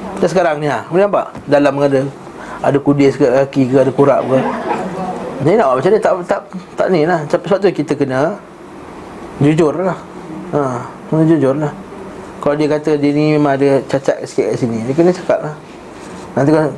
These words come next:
"Om Duk ni ada bulat kat sini pula kan." Pelik pula dia nanti.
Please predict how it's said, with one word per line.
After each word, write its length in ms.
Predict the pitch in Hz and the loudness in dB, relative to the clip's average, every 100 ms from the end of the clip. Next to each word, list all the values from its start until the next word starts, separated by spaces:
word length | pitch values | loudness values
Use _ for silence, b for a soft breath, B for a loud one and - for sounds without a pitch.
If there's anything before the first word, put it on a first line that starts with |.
| 156 | -2
"Om 240 | 170 156 170 | 0 2 4
Duk 80 | 185 | 4
ni 100 | 208 | 4
ada 320 | 165 147 151 | 2 2 4
bulat 220 | 147 156 | 6 4
kat 160 | 131 135 | 2 2
sini 140 | 135 | 2
pula 160 | 123 117 | 4 4
kan." 240 | 135 156 139 139 - - - - | 4 0 -2 -10 -14 -12 -10 -2
Pelik 260 | 139 143 131 | 0 2 2
pula 140 | 127 | 2
dia 100 | 139 | 2
nanti. 280 | 139 139 | 2 0